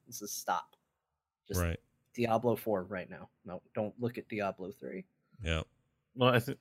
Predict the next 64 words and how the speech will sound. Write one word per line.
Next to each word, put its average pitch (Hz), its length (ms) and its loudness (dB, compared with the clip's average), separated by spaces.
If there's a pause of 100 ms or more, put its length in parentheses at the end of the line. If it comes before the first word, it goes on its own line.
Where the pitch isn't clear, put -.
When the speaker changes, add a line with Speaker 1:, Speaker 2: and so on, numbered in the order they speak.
Speaker 3:
though, 110 160 4
they, 110 140 2
<laughs> - 560 -6
they 113 80 2
work - 180 6
on 107 160 6
different 98 300 2
teams, 95 360 -4
right? 104 200 -2 (280)
Speaker 2:
Well, 113 140 12
do 110 240 10
they? 151 160 12
I 117 40 12
Speaker 1:
Do 110 40 12
Speaker 2:
don't 117 100 12
Speaker 1:
they? - 60 12
Speaker 2:
know. 127 240 12 (500)
Speaker 1:
I 135 80 12
Speaker 2:
I - 40 12
don't 156 80 12
Speaker 1:
mean, 175 120 12
Speaker 2:
know. 170 40 12
Speaker 1:
like, 170 180 12
that's 175 220 12
the 156 120 4
thing, 185 360 12
is 123 100 6 (220)
who, 160 240 10 (100)
who, 156 80 2
which 156 440 6
team 175 300 8
is 156 120 6
working 143 420 6
on 104 140 -4
Diablo 101 340 2
Speaker 3:
I 131 80 12
think 175 220 10
Speaker 1:
four? - 80 0
Speaker 3:
there's, 123 260 10
Speaker 1:
I 131 120 6
Speaker 3:
I 123 40 6
think 156 180 6
there 170 160 12
are 127 60 8
teams 165 380 6
for 123 160 2
classic 120 480 6
games 107 260 8
that 104 140 2
support 107 440 8 (140)
all 104 200 4
the 101 80 2
classic 101 440 0
games. 95 480 0 (760)
Then 101 340 6
there's 98 200 4
the 95 80 -8
teams 101 280 4
that 98 100 4
work 95 200 -2
on 95 120 2
the 95 60 0
new 98 140 2
projects. 92 760 -2